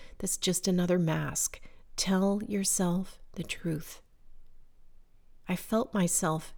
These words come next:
breaking open and surrendering at even greater depth, even as I have shared this journey with you.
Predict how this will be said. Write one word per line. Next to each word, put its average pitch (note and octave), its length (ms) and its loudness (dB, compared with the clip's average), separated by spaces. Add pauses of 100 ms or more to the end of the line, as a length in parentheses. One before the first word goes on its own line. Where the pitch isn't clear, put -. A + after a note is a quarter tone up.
(240)
breaking F#3 560 4 (120)
open F#3+ 520 4 (480)
and E3+ 180 2
surrendering F3 1040 6 (480)
at F#3 140 2
even G3 260 4
greater F#3 320 2
depth, E3 560 2
even C4 280 6
as A3+ 200 4
I F#3 420 2 (200)
have G3 200 -4
shared F3+ 480 4 (220)
this F#3+ 320 2
journey A3 520 4
with F3 320 -2
you. A#3+ 300 2